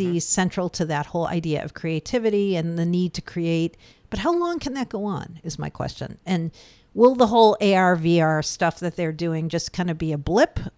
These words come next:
Speaker 2: or will it actually help propel them with Windows and devices into the next big thing?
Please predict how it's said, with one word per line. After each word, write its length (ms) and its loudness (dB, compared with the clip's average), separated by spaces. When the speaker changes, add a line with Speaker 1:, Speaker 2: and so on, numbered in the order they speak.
Speaker 2:
or 180 4
will 180 2
it 140 2
actually 360 -2
help 260 0
propel 400 -4
them 340 -4
with 180 0
Windows 360 0
and 100 -2
devices 500 -2
into 280 -6
the 140 -4
next 260 -4
big 240 -8
thing? 340 -10